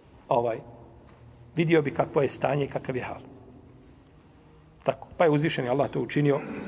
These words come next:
kažu neki, ovaj, centrom zemlje, doćemo do toga n-, narednom ajetu,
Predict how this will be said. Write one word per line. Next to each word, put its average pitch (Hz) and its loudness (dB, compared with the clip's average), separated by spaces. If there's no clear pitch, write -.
kažu 135 4
neki, 139 0
ovaj, 113 2
centrom 139 2
zemlje, 127 4
doćemo 139 2
do 107 -6
toga 113 -2
n-, - -8
narednom 120 4
ajetu, 123 0